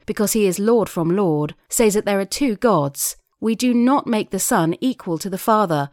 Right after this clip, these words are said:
but subordinated to the Father. And he did not come down to Sodom,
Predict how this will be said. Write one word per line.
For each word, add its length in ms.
but 160
subordinated 880
to 80
the 80
Father. 560
And 160
he 120
did 140
not 280
come 220
down 340
to 120
Sodom, 540